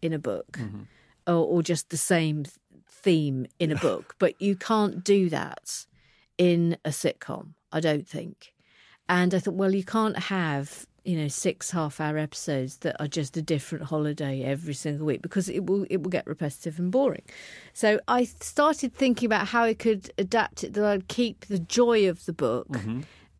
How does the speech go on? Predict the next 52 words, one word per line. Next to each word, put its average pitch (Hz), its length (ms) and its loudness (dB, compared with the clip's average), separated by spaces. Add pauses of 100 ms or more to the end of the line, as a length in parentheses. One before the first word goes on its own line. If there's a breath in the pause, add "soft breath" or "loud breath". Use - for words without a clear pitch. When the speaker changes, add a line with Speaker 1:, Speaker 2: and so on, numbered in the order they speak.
(100)
Speaker 1:
but 190 140 2
also 240 360 2
it 165 60 2
was 185 140 -2
a - 40 -2
great 208 300 2
opportunity 185 600 0
for 175 160 -8
me 170 180 0
to 180 140 -10
put 185 280 -2
in 170 160 0
stories 170 480 0
that 180 160 -4
I 185 100 0
couldn't 180 440 -4
put - 260 0
in 190 140 0
the 165 80 -6
book, 131 320 -2
because 185 460 -2 (160)
the, 185 240 -4
the 180 160 -2
book 240 200 2
was - 120 -10
quite - 240 -2
restrictive, - 640 -2
because 180 300 -4
I 185 80 2
was 185 180 -2
only 190 300 0
allowed 175 320 -2
to - 100 -12
talk 165 240 -6
about 151 320 -4
holidays. - 680 -4
Speaker 2:
And 147 100 2
your 151 100 2
parents 170 240 -2
didn't 147 140 -4
mind 139 280 0
you 117 120 0
writing 120 320 -4
about 92 280 -10
them? - 220 -14
Speaker 1:
No, 214 160 4
they 180 120 4
loved 156 280 -2
it. 139 160 -2
My, 180 180 0
my 190 220 0
parents, 214 600 -2